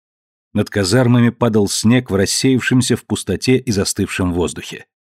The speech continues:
Десантники исчезли. Их разорванные тела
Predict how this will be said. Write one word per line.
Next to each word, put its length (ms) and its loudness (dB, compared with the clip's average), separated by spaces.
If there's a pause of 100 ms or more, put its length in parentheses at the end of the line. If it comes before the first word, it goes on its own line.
(440)
Десантники 800 0
исчезли. 680 -4 (440)
Их 200 -2
разорванные 560 2
тела 500 0